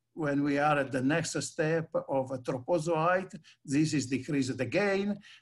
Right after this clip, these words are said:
until when we are at the last stage is very similar to the control. And so this is possible then to, you know, see, especially in the case, uh, that one apply a given, uh,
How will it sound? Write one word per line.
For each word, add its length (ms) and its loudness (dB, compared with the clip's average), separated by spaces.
until 380 2
when 260 2
we 100 2
are 140 4
at 100 0
the 120 2
last 360 0
stage 520 0
is 160 2
very 220 0
similar 600 0
to 100 -8
the 120 -4
control. 540 -2
And 120 -2
so 300 4
this 300 0
is 100 0
possible 640 0
then 440 2
to, 340 0
you 120 -2
know, 200 2
see, 520 -2
especially 600 0
in 100 4
the 100 -2
case, 400 0
uh, 300 2
that 160 -2
one 320 2
apply 600 0
a 180 -2
given, 500 0
uh, 920 -2